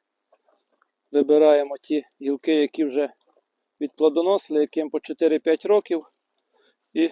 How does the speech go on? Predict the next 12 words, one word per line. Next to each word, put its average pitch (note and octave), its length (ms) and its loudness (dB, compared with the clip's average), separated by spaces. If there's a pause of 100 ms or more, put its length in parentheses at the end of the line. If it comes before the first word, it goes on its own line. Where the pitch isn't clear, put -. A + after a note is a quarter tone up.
(100)
видаляємо E3 600 4
їх - 360 -4 (220)
для D#3 140 0
початку. - 520 -6 (640)
Також F3+ 340 0
видаляємо D#3+ 640 4 (1080)
гілочки, D#3+ 420 -2
які D#3+ 320 2
дрібненькі, F#3 680 0 (240)
які D3+ 340 -4 (1080)
всередині F#3+ 560 2
куща. E3 540 -2